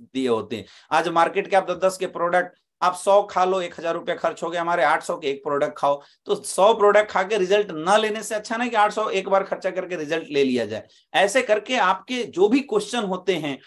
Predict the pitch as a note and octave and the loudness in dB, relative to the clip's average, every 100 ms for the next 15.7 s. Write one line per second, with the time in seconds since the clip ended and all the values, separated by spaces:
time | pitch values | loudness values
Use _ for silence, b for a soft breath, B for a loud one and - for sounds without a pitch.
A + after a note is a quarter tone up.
0 | b - F#3+ F#3 G3 F#3+ A#3+ A#3 G3+ G3+ | b -4 -2 2 0 2 0 0 4 4
1 | G3+ G3+ A#3+ A#3+ G3 F3+ F#3 G3 F#3 E3 | 2 -2 0 0 0 -2 0 0 0 -2
2 | D#3 F#3 F3+ G#3+ - D3 D3+ C3 D3 F3+ | -2 -6 -8 -8 -6 -6 -6 0 2 2
3 | F#3 F#3 - B2 C3+ D3 A#2+ A2 G2+ G2+ | -2 -8 -8 -4 0 0 -2 -10 -12 -16
4 | G2 G#2+ G#2+ _ _ - C#3+ G#3+ G3+ - | -16 -18 -18 _ _ 0 4 4 4 -2
5 | A2+ - _ _ _ _ _ D#3+ B3 B3+ | -6 -10 _ _ _ _ _ 4 6 4
6 | - _ F#3 G#3+ C4 B3+ A#3 A#3 A#3+ A#3+ | -2 _ 2 2 2 -2 2 4 4 2
7 | A#3 A3 - _ _ _ D#3 D#3+ F#3+ G3+ | -4 -6 -8 _ _ _ 0 4 4 4
8 | G#3 G3+ G3+ G3 G#3 G3+ F#3 E3+ F3+ F#3 | 2 -2 2 4 4 4 4 2 2 -4
9 | E3 E3 F#3 F#3 F3+ D#3 F#3 E3 E3 F#3 | -2 -2 -2 -4 -8 -8 -8 -4 -2 -2
10 | F3+ F3 F3 C3 D#3 F#3+ F#3+ E3 E3+ F3 | -2 -2 0 0 2 6 6 6 4 2
11 | F3+ F3 F3+ - B2+ D3+ G#3+ F#3+ F3+ D#3+ | 0 -4 -6 -6 -6 0 0 0 0 0
12 | D#3+ F#3 F#3 G3+ F#3+ C3+ C3+ C#3+ D#3 F3+ | 0 -4 -6 -2 -2 -2 -4 -6 -6 -6
13 | E3+ D#3 F#3 F3+ C#3 B2+ D#3+ F3 D#3 C#3+ | -6 -6 -6 -8 -6 -2 -2 -2 0 0
14 | C3+ C#3+ C#3 C3 - C#3 C3+ D3 C3+ A#2+ | 0 -2 -4 -10 -8 -6 -4 -2 0 -2
15 | - D3 C3+ C3 C3+ C3+ | -2 -2 -2 -2 -2 -4